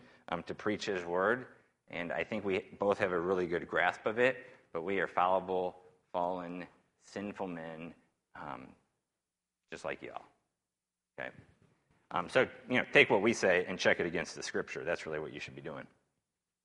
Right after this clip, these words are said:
Um, but I hope we rub you sometimes the wrong way and you're a little ticked at points, because that may, means maybe we're hitting a good,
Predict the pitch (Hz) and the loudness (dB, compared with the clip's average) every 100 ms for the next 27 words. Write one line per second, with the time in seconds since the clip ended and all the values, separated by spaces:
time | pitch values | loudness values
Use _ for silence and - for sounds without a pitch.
0 | _ _ - - - 98 85 107 101 123 | _ _ -20 -8 -4 -2 4 6 6 4
1 | 107 101 101 92 87 104 95 90 85 85 | 4 4 4 2 -4 -4 -4 -6 -6 -6
2 | 85 82 82 82 76 - - - - 87 | -6 -4 -2 -2 -2 -8 -20 -20 -12 -6
3 | 87 80 85 - - 107 82 - 73 85 | -4 -2 -4 -4 -6 -6 -8 -10 -10 -8
4 | - 95 101 95 107 - 101 - 104 101 | -8 -2 0 0 -6 -6 -12 -12 -8 -6
5 | 95 87 95 92 87 95 87 80 87 | -6 -4 -4 -2 -2 -4 -8 -10 -10